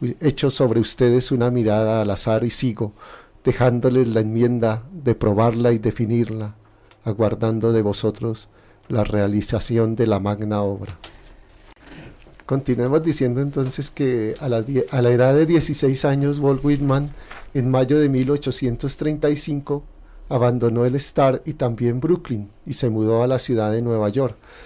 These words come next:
para trabajar como tipógrafo, aunque años más tarde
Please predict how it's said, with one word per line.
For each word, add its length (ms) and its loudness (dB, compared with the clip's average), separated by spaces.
para 200 2
trabajar 540 2
como 240 -2
tipógrafo, 680 -2
aunque 320 0
años 240 2
más 280 -2
tarde 480 2